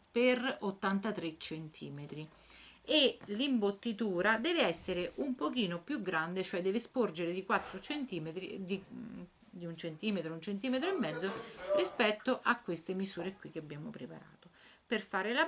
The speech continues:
base ho preparato, eh, un quadrato di ventisei per ventisei per l'esterno,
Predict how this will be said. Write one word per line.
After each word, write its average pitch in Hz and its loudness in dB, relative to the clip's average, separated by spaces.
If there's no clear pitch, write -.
base 415 4
ho 208 0
preparato, 165 2
eh, - -6
un 175 0
quadrato 294 6
di 190 4
ventisei 196 2
per 165 -4
ventisei 180 0
per 170 -2
l'esterno, 359 0